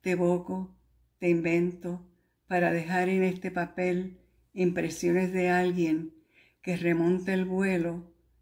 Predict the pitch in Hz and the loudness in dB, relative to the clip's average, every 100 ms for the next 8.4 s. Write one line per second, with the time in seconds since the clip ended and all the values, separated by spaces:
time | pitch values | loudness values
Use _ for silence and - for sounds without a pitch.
0 | _ 180 170 - 165 - 190 185 - 165 | _ -2 -2 -2 -6 -4 -4 -4 -6 -8
1 | 165 - _ _ _ _ - 175 170 170 | -8 -12 _ _ _ _ -4 -2 0 0
2 | 175 185 190 - _ _ _ _ _ 180 | 0 -2 -6 -18 _ _ _ _ _ -4
3 | 170 175 170 180 170 170 - 175 160 160 | -2 -2 -2 -4 -4 -4 -6 -8 -8 -12
4 | 160 - _ _ - _ 185 165 165 170 | -16 -20 _ _ -20 _ -6 -6 -6 -10
5 | 165 _ _ _ _ _ - 180 175 175 | -12 _ _ _ _ _ -10 -8 -6 -8
6 | 190 175 143 - - _ _ _ _ _ | -8 -8 -8 -12 -18 _ _ _ _ _
7 | _ _ _ _ _ _ 185 175 180 185 | _ _ _ _ _ _ -10 -6 -4 -2
8 | 165 180 165 165 | -4 -6 -8 -10